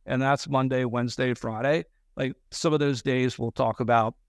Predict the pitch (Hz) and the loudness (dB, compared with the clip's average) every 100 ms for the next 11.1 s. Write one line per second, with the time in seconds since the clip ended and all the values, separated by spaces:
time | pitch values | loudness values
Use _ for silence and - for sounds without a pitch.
0 | _ _ - - 120 107 - 120 120 113 | _ _ -6 -2 0 -2 -2 0 2 2
1 | 98 98 107 110 104 110 - 107 107 113 | 0 -2 0 0 0 -2 0 0 2 0
2 | 104 95 123 107 110 107 98 107 98 117 | 0 0 0 2 2 0 0 -2 0 2
3 | 113 110 - 107 - 98 98 - 107 - | 2 0 -2 -2 -2 -2 -2 -2 -4 -6
4 | _ _ - 113 104 131 117 113 110 120 | _ _ -2 0 0 0 2 0 0 2
5 | 113 110 104 95 131 127 104 - - _ | 2 0 -4 -4 0 0 0 -8 -20 _
6 | - 113 101 107 - 113 110 107 - 101 | -4 -2 -2 -4 -2 0 2 0 -4 0
7 | 139 147 110 - - _ _ _ - 120 | 4 4 2 -10 -16 _ _ _ -6 -2
8 | 120 123 160 160 131 123 120 - 123 113 | 0 2 2 2 0 0 0 -2 -4 -4
9 | 110 127 117 110 113 110 110 - 110 117 | -2 2 2 2 0 0 -2 -2 -2 -2
10 | 107 104 - 104 98 - - 135 131 123 | -2 -4 -4 -2 -2 -4 0 0 2 0
11 | 185 | 0